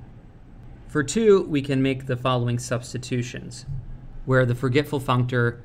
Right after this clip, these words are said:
for monad extensions realizes a monad T on E by taking the diagrams in two A and B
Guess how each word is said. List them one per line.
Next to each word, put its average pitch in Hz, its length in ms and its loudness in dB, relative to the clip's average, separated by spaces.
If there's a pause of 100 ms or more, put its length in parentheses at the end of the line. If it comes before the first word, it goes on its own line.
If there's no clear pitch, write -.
(140)
for 117 300 0
monad 117 560 4
extensions - 760 -4
realizes 113 600 0
a 113 40 -2
monad 113 400 -2
T 123 240 -2
on 113 180 -4
E 113 140 -4
by 110 160 -8
taking 113 360 -6
the 110 40 -6
diagrams 120 560 -2
in 120 120 -4
two 139 340 -2
A 120 140 -2
and 117 120 -4
B 113 240 -6